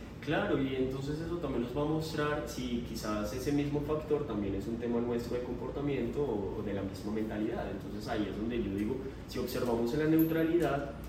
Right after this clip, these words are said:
no nos damos el látigo por lo que no ocurrió, sino entonces ahí entra la responsabilidad aún más fuerte de saber entonces yo cómo necesito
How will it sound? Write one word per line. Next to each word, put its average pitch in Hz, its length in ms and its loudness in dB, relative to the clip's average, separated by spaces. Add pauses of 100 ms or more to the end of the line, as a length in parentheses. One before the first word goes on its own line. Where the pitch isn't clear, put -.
no 104 220 0 (400)
nos 120 220 -2
damos 139 360 0
el 135 120 0
látigo 131 340 0
por 139 160 -4
lo 139 120 0
que 143 100 -2
no 135 60 2
ocurrió, 139 320 0
sino 107 180 0
entonces 117 480 -4 (180)
ahí 113 260 4
entra 110 280 4
la 139 100 0
responsabilidad 101 840 0
aún 123 260 0
más 139 200 0
fuerte - 380 2
de 117 180 2
saber 101 260 -2
entonces 120 400 -2 (100)
yo 120 140 -2
cómo 131 200 -2
necesito 117 560 -2